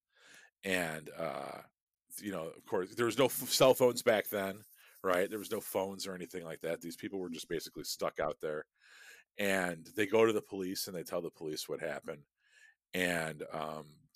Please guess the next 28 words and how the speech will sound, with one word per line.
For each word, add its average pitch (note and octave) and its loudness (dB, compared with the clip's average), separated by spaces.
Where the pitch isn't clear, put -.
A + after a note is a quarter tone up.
the A2+ 2
police, F2 0
like, F2 0
take F2+ 0
this - 0
very D#2+ 2
seriously E2 4
and D#2+ -2
they D#2 0
launch D2 0
this D#2+ 0
full D#2+ -4
investigation. D#2 -8
And F#2 -2
come B2+ -2
to A2+ -2
find A2+ 2
out, B2 6
it G2+ -4
was G2+ -6
a G2+ -6
couple A#2 -8
drunk G#2 -6
local G2 -2
teenagers - -12
just G#2+ -2
fucking A2 4
around. F#2 -4